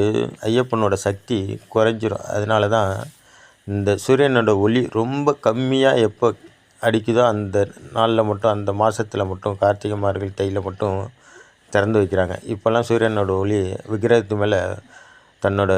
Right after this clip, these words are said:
முழு ஆற்றலை செலுத்தாதுங்கிறனால தான். பாக்கி மாசத்துலலாம், இந்த தமிழ்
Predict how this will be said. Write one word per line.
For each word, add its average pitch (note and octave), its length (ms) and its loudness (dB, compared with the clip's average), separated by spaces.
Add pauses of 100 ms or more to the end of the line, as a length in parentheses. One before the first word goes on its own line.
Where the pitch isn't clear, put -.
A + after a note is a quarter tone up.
(220)
முழு A2 200 2
ஆற்றலை A2 400 2
செலுத்தாதுங்கிறனால F#2 1040 -2
தான். F2 120 -8 (920)
பாக்கி B2+ 320 -2
மாசத்துலலாம், A2+ 580 2 (180)
இந்த G2 140 -6 (100)
தமிழ் A#2 220 0